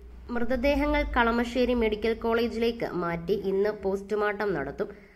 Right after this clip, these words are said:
വിദേശത്തുള്ള സഹോദരൻ മിഥുൻ ഇന്ന് വീട്ടിലെത്തും. സംഭവം കണ്ടതിന്റെ നടുക്കം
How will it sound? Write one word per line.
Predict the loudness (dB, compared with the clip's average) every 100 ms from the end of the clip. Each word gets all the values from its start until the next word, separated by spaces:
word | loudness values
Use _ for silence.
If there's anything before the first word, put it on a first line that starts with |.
| -20 -20 -2
വിദേശത്തുള്ള | 4 6 4 2 0 2 2 0 -4
സഹോദരൻ | -2 0 0 0 2 2 2
മിഥുൻ | 2 0 -2 -2 0
ഇന്ന് | 2 0 -2
വീട്ടിലെത്തും. | -2 -2 -2 -6 -4 -8 -10 -18 -20 -20 -18 0
സംഭവം | 2 4 4 2 2 0
കണ്ടതിന്റെ | 0 0 0 0 -2 -2 0
നടുക്കം | 2 2 0 -2